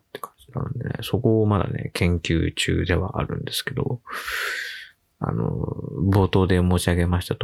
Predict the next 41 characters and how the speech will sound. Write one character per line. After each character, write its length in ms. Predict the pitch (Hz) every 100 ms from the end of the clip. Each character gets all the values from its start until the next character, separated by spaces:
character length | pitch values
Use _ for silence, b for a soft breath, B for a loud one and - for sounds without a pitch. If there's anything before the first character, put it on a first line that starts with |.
| -
り 140 | -
ね、 240 | 104 98 -
あ 60 | -
の、 160 | 104 120
相 400 | - - - 98
談 260 | 90 78
事 280 | 78 - -
っ 40 |
て 180 | - -
い 20 |
う 0 |
の 60 | 113
は 60 | -
そ 120 | -
こ 140 | -
で 80 | -
す。 240 | - - _
は 140 | -
い。 140 | - _ _ _ _ _ _ _ _ -
そ 140 | -
の 60 | 156
ヘ 260 | - 117
ア 320 | 113 110 107 110
オ 100 | 104
イ 80 |
ル 120 | 90 -
っ 20 |
て 240 | _ -
い 20 |
う 40 | -
の 80 | 82
は、 260 | 69 - B B B B B -
ど 120 | 101
の 140 | 98
段 260 | 92 101 101
階 240 | - 98
で 120 | 95 92
塗 100 | 95
る 120 | 95
の 120 | 87
が 240 | 80 78